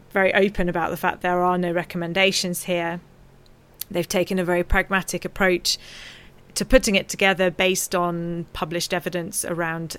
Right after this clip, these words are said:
other types of, um, sars illness and mers,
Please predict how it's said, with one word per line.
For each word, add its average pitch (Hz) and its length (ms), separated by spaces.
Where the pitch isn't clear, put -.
other 165 280
types - 480
of, 170 340
um, 160 400
sars 170 420
illness 170 440
and 156 180
mers, 165 480